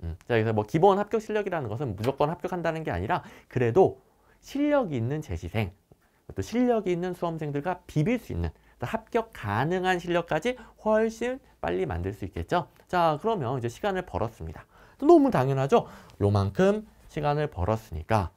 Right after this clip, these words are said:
어, 더 여유롭게, 음, 더 멘탈 관리되면서 여유롭게 합격 실력을 만들고,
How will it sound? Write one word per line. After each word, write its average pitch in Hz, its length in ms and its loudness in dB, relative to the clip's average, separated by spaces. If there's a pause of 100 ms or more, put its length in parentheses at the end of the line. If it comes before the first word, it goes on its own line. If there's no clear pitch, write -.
(160)
어, 73 220 -12 (280)
더 147 460 2 (140)
여유롭게, 92 560 -4 (460)
음, - 140 -20
더 90 300 -4
멘탈 110 360 4
관리되면서 95 720 0 (280)
여유롭게 85 640 -2 (120)
합격 110 300 -8
실력을 107 320 -2
만들고, 85 480 -4